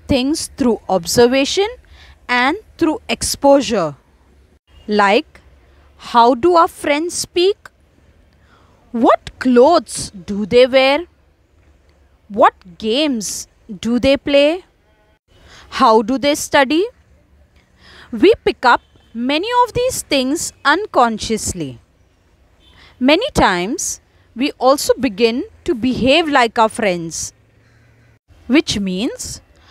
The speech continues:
sometime you learn some things unknowingly.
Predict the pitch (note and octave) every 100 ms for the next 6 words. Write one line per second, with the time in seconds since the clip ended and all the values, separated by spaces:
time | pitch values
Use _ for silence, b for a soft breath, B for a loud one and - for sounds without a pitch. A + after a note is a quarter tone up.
0 | b b - - F4 C5 B4+ C#4 B3 C4
1 | C#4 - G#3+ A#3+ A#3 A3+ A#3+ C4 D4 F4
2 | - - - - F4+ C5 - D#4 C4 C#4+
3 | D4+ - - _ _ - D4+ D#4 B3+ C#4
4 | D#4 C#4+ A3 D#3 D3+